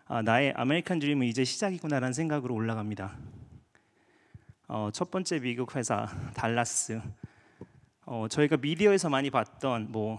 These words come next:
구글, 페이스북 막 이런 회사들에서 이런 것들 많이 보잖아요. 저도 처음으로 이제 뭐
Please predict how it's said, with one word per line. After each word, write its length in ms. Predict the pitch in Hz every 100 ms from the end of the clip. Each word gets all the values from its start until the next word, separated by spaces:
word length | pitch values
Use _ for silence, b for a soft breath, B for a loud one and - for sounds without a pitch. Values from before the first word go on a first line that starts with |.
| -
구글, 320 | - 127 135 127
페이스북 460 | 165 165 - 143 120
막 140 | 113
이런 260 | 117 120 123
회사들에서 680 | 175 202 165 160 147 139
이런 340 | 123 135 139 - - - -
것들 180 | 147 170
많이 220 | 120 131
보잖아요. 560 | 117 104 120 120 156 104 - b b b b
저도 200 | - 123
처음으로 460 | - 226 220 202 165
이제 240 | 117 120
뭐 380 | 117 104 104